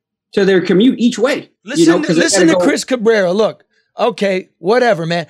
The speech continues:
Speaker 2: This is a Latino man. He got long roots in Latin America,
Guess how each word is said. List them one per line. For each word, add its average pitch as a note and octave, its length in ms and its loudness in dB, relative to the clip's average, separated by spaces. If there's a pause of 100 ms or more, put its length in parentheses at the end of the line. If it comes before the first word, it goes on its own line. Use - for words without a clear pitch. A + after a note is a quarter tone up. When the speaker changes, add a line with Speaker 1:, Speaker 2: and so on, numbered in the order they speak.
(140)
Speaker 2:
This F3 140 -8
is - 60 -8
a F#3+ 100 -2
Latino A#3 480 -4
man. A3 380 -4 (320)
He F3 120 -8
got F#3 200 -2
long A#3 840 0
roots A3 420 0
in F3+ 220 -6
Latin G#3 300 -4
America, F#3 540 -4